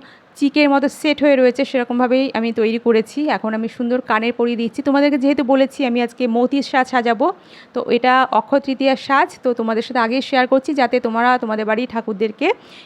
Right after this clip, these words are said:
এরকম সুন্দর করে সাজাতে পারো। তো দেখো এখন সুন্দর একটা টিপ পরিয়ে দিচ্ছি, গ্রিন কালারের দেখো টিপটা পরিয়ে দিলাম। আর, আহ, নাকে একটা নথ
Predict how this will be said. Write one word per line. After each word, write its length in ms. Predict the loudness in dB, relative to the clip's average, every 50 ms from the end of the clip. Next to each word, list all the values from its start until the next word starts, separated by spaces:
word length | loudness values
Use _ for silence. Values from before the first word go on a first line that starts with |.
| -6
এরকম 280 | -2 -2 0 2 0 0
সুন্দর 300 | 0 0 0 0 0 2
করে 140 | 2 0 0
সাজাতে 380 | 2 0 -2 -2 -2 -4 -4
পারো। 240 | -2 -2 -2 -2 -4 -8 -12 -20 -20 -20 -20 _ _
তো 60 | -2
দেখো 220 | 0 0 0 0 -2
এখন 180 | -2 0 -2
সুন্দর 340 | -4 -2 -2 -2 0 2 2
একটা 200 | 2 2 2 -2 -2 -2
টিপ 140 | -4 -4 -2
পরিয়ে 200 | -2 -2 0 0
দিচ্ছি, 420 | 0 -2 -2 -4 -6 -4 -2 -2 -2 -2
গ্রিন 280 | -2 -2 0 0 0 0
কালারের 340 | 0 0 0 0 -2 -2
দেখো 180 | -4 -2 -4 -4
টিপটা 300 | -4 -4 -6 -4 -4 -4
পরিয়ে 240 | -2 -2 -4 -2 -4
দিলাম। 240 | -2 -2 -2 -2 -2
আর, 200 | 0 0 2 2
আহ, 420 | 0 0 -2 -4 -2 -2 -2 -2 -2
নাকে 260 | -2 -4 -2 -2 -2
একটা 240 | -2 -2 -2 -2 0 0
নথ 200 | 2 0 0